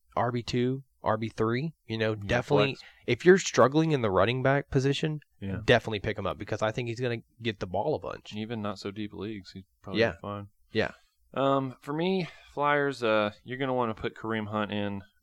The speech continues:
Speaker 2: at the Chargers this week.
Speaker 1: And I
Speaker 2: Chargers
Speaker 1: got him.
Speaker 2: ranked dead last in rush defense last year. So you put Kareem Hunt in there. He's, and Andy Reid's gonna wanna give him the ball.
Speaker 1: Yeah.
Speaker 2: If they can keep it on the ground, they're gonna keep it on the ground. They got a young quarterback, Mahomes.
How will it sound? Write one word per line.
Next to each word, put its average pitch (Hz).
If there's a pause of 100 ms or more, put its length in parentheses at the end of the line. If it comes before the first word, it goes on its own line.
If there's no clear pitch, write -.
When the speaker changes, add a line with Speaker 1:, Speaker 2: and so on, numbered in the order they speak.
Speaker 2:
at 110
the 104
Chargers 101
this 98
week. 101 (420)
Speaker 1:
And -
I 120
Speaker 2:
Chargers -
Speaker 1:
got -
him. 117
Speaker 2:
ranked 113
dead 107
last 101
in 104
rush 95
defense 101
last 98
year. 95 (680)
So 101
you 104
put 120
Kareem 110
Hunt 104
in 98
there. 95 (280)
He's, 110
and 107
Andy 113
Reid's 107
gonna 101
wanna 95
give 90
him 95
the 92
ball. 87 (420)
Speaker 1:
Yeah. 95
Speaker 2:
If 113
they 107
can 107
keep 107
it 104
on 98
the 95
ground, 95
they're 95
gonna 92
keep 98
it 98
on 92
the 90
ground. 92
They 95
got 101
a 98
young 101
quarterback, 104 (220)
Mahomes. 104